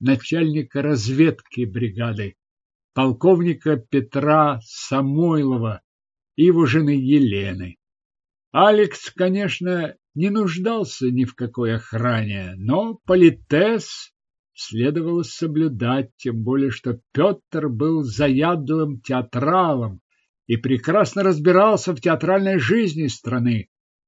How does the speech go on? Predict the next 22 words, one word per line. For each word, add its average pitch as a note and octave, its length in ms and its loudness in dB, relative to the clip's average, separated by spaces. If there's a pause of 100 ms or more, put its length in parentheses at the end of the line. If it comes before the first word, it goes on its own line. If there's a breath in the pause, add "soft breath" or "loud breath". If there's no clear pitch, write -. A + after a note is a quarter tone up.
(100)
был G3 220 4
отличным G3 600 2
рассказчиком, B2 1300 -2 (440)
а A#2 120 0
его B2+ 200 4
жена D3+ 360 2
знакома E3 520 -4
с - 120 -8
огромным G3 600 -2
количеством F#3 800 -2
деятелей F3 580 6
культуры. C3+ 1000 -2 (600)
И B2+ 120 2
после C#3+ 360 0
представления F#3 1080 0 (680)
они F3 220 0
обычно D#3 520 -4
шли C#3+ 320 0
большой C3 540 -2
компанией A#2+ 800 -4
в G2 100 -8
ресторан A2+ 1000 -4